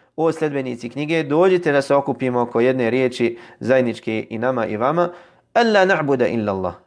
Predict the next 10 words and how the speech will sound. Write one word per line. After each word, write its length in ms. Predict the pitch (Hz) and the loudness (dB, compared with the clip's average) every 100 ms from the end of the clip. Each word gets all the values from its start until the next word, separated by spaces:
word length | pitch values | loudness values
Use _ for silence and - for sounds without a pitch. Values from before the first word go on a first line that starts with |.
| _ | _
Da 160 | 117 165 | 0 2
ne 100 | 170 | 4
obožavamo 480 | 180 190 196 185 | 4 4 4 4
osim 220 | 170 147 139 | 0 -2 -2
jednog 260 | 127 104 | -2 -4
Allaha. 240 | 98 98 107 | -4 -2 0
Dakle, 280 | 151 175 | 0 0
to 200 | 170 196 | -2 2
je 160 | 185 175 | 0 0
prvo 600 | - _ 208 190 185 | -8 _ 2 4 4